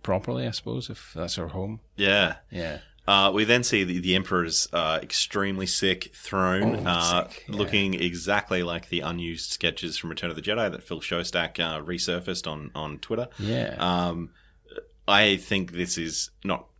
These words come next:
Speaker 2: certainly not confirmation, but fuel to the fire that we might be getting the unmade, uh, Return of the Jedi finale in
Speaker 1: Yes.
Speaker 2: this movie, as this movie's finale. Um,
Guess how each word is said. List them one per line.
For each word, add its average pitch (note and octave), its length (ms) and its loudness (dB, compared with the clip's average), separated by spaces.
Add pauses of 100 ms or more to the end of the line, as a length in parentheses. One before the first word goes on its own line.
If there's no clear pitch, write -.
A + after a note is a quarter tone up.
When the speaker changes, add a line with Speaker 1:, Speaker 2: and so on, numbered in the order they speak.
(120)
Speaker 2:
certainly D#2+ 300 -2
not D#2 160 -8
confirmation, E2 800 -2
but F2 180 0
fuel G#2 320 2
to F2+ 100 -4
the F2 100 -6
fire F#2 340 0
that E2 100 0
we E2+ 80 -2
might E2+ 300 -4
be E2+ 80 -2
getting E2 280 -6
the D#2+ 140 -8
unmade, D#2+ 640 -6
uh, D2 320 -4
Return D#2 280 -6
of D2+ 60 -8
the D#2 60 -12
Jedi D2+ 300 -2
finale D2+ 460 -8
in - 160 -4
Speaker 1:
Yes. F#2 200 2
Speaker 2:
this E2 80 2
movie, D#2 280 -2
as D#2+ 140 -2
this C3 200 4
movie's F2 300 0
finale. D2 460 -6 (420)
Um, D#2 300 -2